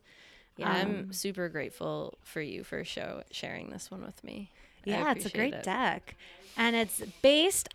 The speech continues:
Speaker 2: on the Rider-Waite. Um, so that's
Speaker 1: Yeah.
Speaker 2: very cool because I think that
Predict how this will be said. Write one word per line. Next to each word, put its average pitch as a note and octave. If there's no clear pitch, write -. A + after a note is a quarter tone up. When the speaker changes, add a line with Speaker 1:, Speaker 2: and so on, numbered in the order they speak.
Speaker 2:
on A#3
the G3+
Rider-Waite. F#3
Um, F#3+
so G#3
that's G3+
Speaker 1:
Yeah. G3
Speaker 2:
very G#3
cool G3+
because G3
I A3
think A3
that -